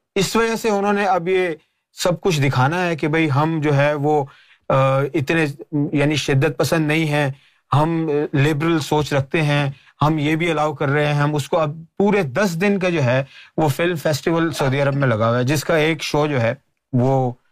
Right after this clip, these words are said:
سلمان خان تھا، پھر جسٹن بیبر تھا، اور بھی بہت سارے جو ہے مطلب باہر سے انہوں نے آرٹسٹ بلائے ہیں۔ اور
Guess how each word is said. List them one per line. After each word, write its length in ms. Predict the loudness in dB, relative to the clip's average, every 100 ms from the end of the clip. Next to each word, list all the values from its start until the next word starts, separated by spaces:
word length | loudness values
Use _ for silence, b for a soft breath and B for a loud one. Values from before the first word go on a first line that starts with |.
| _
سلمان 540 | -2 2 4 2 -2 -8 _ -2
خان 340 | 0 2 0
تھا، 200 | 0 0
پھر 180 | 2 0
جسٹن 400 | 0 -2 0 2
بیبر 280 | 2 0 0
تھا، 100 | 2
اور 260 | 2 2
بھی 120 | 0
بہت 220 | 0 -2 0
سارے 220 | 0 0
جو 140 | 0
ہے 120 | 0 -2 B B B B
مطلب 300 | -2 0 2
باہر 500 | 2 2 2 0 0
سے 140 | 0 0
انہوں 180 | 2
نے 360 | 2 0 0 -2 -8 _ _ -4
آرٹسٹ 400 | 0 0 0 0
بلائے 280 | 2 2 2
ہیں۔ 220 | 0 -2 b b b 0
اور 180 | 0